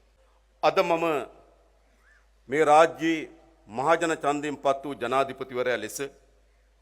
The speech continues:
මේ නිදහස් චතුරස්‍රයේ මේ අභිමානවත් ජාතික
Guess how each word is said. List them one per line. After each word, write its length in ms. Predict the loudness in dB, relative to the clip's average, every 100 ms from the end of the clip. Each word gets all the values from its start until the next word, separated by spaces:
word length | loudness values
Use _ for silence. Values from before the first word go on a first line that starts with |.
| _ _ _ _ _ _ -2
මේ 120 | 0
නිදහස් 380 | 0 2 2 2
චතුරස්‍රයේ 840 | 0 -2 2 0 0 -4 -6 -6 -10 -18 -10
මේ 180 | -2
අභිමානවත් 680 | 0 0 0 0 0 0 -4 -6 -20 -20 _ _ _ _ _ _ _ 0
ජාතික 420 | 2 2 0